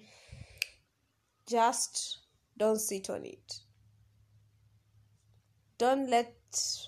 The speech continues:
this is something that has been popping up in your, on your face, on your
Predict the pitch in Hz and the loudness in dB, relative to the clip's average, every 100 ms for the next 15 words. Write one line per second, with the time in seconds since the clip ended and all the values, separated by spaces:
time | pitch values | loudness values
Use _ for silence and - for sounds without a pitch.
0 | - _ _ _ _ _ 208 277 302 240 | -18 _ _ _ _ _ 0 2 2 0
1 | 233 - 233 240 233 220 220 233 196 214 | 2 6 6 6 4 4 4 0 0 -4
2 | 208 - 233 277 240 220 226 - - - | 0 2 2 2 2 2 2 -2 -10 -10
3 | - - 220 214 - 226 226 226 - 233 | -8 -4 -4 -2 0 0 0 -2 -2 0
4 | 269 - 233 220 | 0 -2 -4 -6